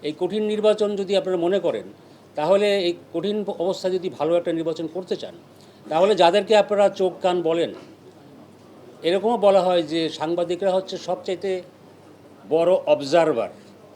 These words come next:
তা আমরা যদি তাই হয়ে থাকে, তাহলে আপনারা আমাদেরকে কন্ট্রোল করার চেষ্টা করছেন কেন? আপনারা আমাদেরকে, আমাদের সার্ভিসটা নেন। সেটার জন্যে যে সমস্ত সহযোগিতা দরকার, যদি আমরা একসাথে না বসি,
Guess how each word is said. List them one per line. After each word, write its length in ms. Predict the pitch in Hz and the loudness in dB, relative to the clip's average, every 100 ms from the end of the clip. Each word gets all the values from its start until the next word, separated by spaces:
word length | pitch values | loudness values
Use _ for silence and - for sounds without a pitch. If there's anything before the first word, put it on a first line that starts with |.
| - - - - - - - - - | -20 -20 -20 -20 -20 -20 -20 -20 -16
তা 60 | - | -8
আমরা 280 | 160 190 | -4 -2
যদি 180 | 214 220 | -2 -2
তাই 280 | - 185 214 | 2 4 4
হয়ে 160 | 190 196 | 4 0
থাকে, 240 | 175 147 | 0 0
তাহলে 160 | 170 185 | 0 0
আপনারা 400 | 160 165 214 226 | -2 -2 0 0
আমাদেরকে 420 | 208 214 214 220 | 0 -2 -2 -4
কন্ট্রোল 560 | 220 202 214 214 254 | 0 0 0 0 2
করার 220 | 240 226 220 | 4 4 2
চেষ্টা 280 | 196 - | -2 -10
করছেন 280 | 160 131 117 - | -10 -10 -16 -16
কেন? 100 | 90 82 - - - - - - - | -18 -20 -20 -20 -20 -20 -20 -20 -20
আপনারা 300 | 135 190 196 | -8 -2 0
আমাদেরকে, 500 | 196 196 190 202 202 | 0 -2 -4 -4 -4
আমাদের 380 | 151 165 175 175 | -4 -4 -4 -4
সার্ভিসটা 520 | - 170 208 208 202 | -2 0 0 2 2
নেন। 180 | 135 90 - - - - - - - - - - - | 0 -6 -16 -20 -20 -20 -20 -20 -20 -20 -20 -20 -12
সেটার 320 | - 156 185 | -4 0 2
জন্যে 460 | 208 202 214 220 - - - - - - - | 0 0 -2 -2 -6 -18 -20 -20 -20 -20 -10
যে 100 | 139 | -6
সমস্ত 680 | 151 190 196 - 208 202 202 190 - | -2 -2 -2 -4 -2 -2 -2 -8 -18
সহযোগিতা 560 | - 139 165 180 185 175 | -8 -4 -2 -2 -2 -2
দরকার, 400 | 147 143 175 180 - - - - - - | 0 0 0 -2 -4 -16 -20 -20 -16 -8
যদি 180 | 170 | -2
আমরা 240 | 185 185 185 | -2 0 -2
একসাথে 280 | 175 180 180 | -2 -4 -4
না 260 | 143 156 | 0 -2
বসি, 360 | 156 160 - | -2 -6 -8